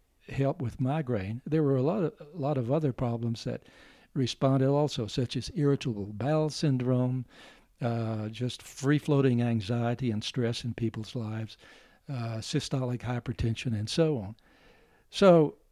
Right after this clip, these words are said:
I simply thought that, uh, this was a, a new, uh, era that I, I saw opening up in medicine, and it's, uh, shown to, to be that, really. And, uh, I can't imagine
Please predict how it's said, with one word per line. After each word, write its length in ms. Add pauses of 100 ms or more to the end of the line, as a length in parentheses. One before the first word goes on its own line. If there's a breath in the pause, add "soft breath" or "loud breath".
(340)
I 180
simply 380
thought 380
that, 340
uh, 200
this 300
was 280
a, 280
a 120
new, 420 (1120 soft breath)
uh, 260
era 600
that 220
I, 320
I 40
saw 300
opening 400
up 160
in 100
medicine, 500 (520 soft breath)
and 180
it's, 240
uh, 220 (120)
shown 420
to, 180
to 200
be 200
that, 280 (140)
really. 480
And, 380
uh, 200 (540 soft breath)
I 140
can't 260
imagine 680